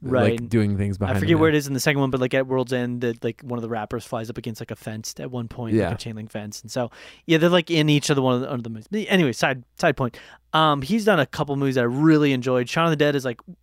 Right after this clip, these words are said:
Speaker 1: um, a great one for me. I actually dressed up like Shaun of the Dead one year for Halloween,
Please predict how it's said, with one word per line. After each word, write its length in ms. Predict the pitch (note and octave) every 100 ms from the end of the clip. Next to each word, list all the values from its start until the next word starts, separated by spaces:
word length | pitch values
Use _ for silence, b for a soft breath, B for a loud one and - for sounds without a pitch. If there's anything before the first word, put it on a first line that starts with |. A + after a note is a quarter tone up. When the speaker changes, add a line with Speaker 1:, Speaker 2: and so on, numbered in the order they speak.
| _ _
Speaker 1:
um, 440 | - B2+ A#2+ A2+ B2+ _ -
a 60 |
great 280 | A#2+ D#3+ F3+
one 140 | F3+
for 240 | E3 - D#3
me. 160 | E3
I 40 | D#3
actually 240 | C#3 C#3
dressed 340 | A#2 D3+ C#3+ E3+
up 140 | D#3
like 100 | D3+
Shaun 140 | -
of 40 | D3
the 60 |
Dead 160 | C#3+ C#3
one 80 | C#3
year 140 | C3
for 80 | C3
Halloween, 440 | B2+ C#3 C#3 D3